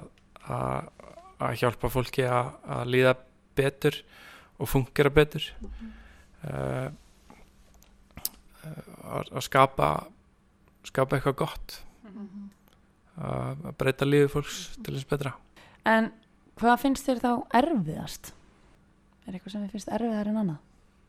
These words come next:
Speaker 1: Það er náttúrulega, þú veist, að, aðgerðirnar geta náttúrulega verið stundum mjög flóknar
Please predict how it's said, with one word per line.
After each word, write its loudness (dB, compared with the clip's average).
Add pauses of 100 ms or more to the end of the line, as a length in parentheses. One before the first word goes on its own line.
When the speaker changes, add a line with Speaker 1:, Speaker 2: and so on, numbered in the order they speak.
(120)
Speaker 1:
Það -2
er 2
náttúrulega, 4 (1200)
þú -6
veist, -6
að, 2
aðgerðirnar 6
geta 4
náttúrulega 0 (300)
verið 6 (240)
stundum -2
mjög 4
flóknar 4